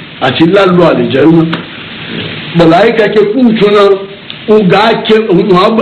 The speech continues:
a, a ma bani Adam ba ni goba.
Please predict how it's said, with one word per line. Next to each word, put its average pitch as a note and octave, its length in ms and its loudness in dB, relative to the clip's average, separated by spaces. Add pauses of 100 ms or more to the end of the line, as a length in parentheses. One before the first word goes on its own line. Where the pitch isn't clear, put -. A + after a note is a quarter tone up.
a, D#3 120 -2 (160)
a G#3 220 0
ma G#3+ 200 4
bani E3 260 0
Adam G#3 340 2
ba E3 100 2
ni G3+ 240 4
goba. F#3 580 0